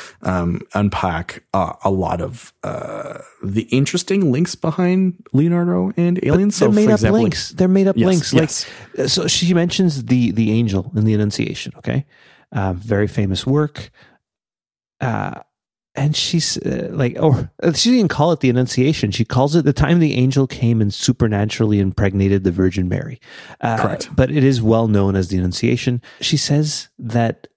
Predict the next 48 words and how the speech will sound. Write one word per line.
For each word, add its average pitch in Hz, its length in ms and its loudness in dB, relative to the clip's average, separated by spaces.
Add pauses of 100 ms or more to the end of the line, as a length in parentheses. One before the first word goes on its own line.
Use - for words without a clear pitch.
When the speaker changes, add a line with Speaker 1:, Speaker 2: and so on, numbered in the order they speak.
(140)
Speaker 2:
X-rays 127 580 0
have 110 240 -2
revealed 104 500 2
that 98 220 -2
the 104 220 -2
angel 110 300 2
that 98 140 -2
Leonardo 101 480 0
painted 156 520 -2 (100)
disappears - 880 -2
and 95 160 -2
is 87 160 -4
not 98 240 -2
visible. 95 580 -4 (460)
I 131 100 -4
couldn't 98 220 -2
find 98 220 -6
that 98 100 -6
anywhere. - 260 -8 (500)
There's 120 200 2
no, 117 160 4
like, 113 400 0
and 131 180 2
I 165 40 0
have 165 220 2
access 147 340 0
to, 131 80 2
like, 110 160 2
scholarly 101 420 0
articles, 98 500 -2
right? 104 180 -2
'Cause - 280 -10 (140)
I, - 220 -6
I - 20 -4
work 113 420 -2
in - 80 -4
a 101 60 0
university, 98 640 0
so - 140 -2
I 95 120 0
can 90 240 -6 (500)
easily 135 320 2
access 117 380 -2
this 98 100 -4
stuff. 104 220 0
And 107 100 2
I 107 60 2
did, 113 380 0